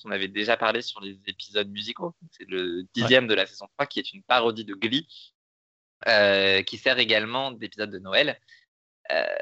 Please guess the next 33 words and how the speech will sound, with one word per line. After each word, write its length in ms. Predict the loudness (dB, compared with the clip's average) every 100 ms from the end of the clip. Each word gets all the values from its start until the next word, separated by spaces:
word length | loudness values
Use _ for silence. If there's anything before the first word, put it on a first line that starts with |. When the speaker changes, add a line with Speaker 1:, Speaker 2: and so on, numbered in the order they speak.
| -8 -10 -12 _ _ _ _ -10
Speaker 1:
et 100 | -8
qui 160 | -4
est 140 | -6 -2
très 180 | 0 2
sympa 440 | 2 2 4 4
parce 220 | 4 0
que 300 | -4 -4 -2
là, 200 | 4 2
pour 140 | 2 -6
le 80 |
coup, 120 | -6 -6
on 100 | -4
a 60 |
des 120 | -4 -6
chansons 420 | -10 -12 -14 -8
de 60 | -4
Noël 280 | 4 4 4
qui 100 | -10
ne 60 |
sont 160 | -12 0
pas 140 | 2
des 100 | 2
vraies 200 | 0 0
chansons 240 | -2 -10 -20
de 40 | -4
Noël, 140 | -4 -4
mais 100 | -10
qui 100 | _
sont 120 | _ _ _ _ _ _ _ _ _ _ _
des 40 |
chansons 280 | -18 -16 -16 -16
originales. 540 | -14 -8 0 2 0 _ -20 -20 _ _ -8
Donc, 180 | -8 -8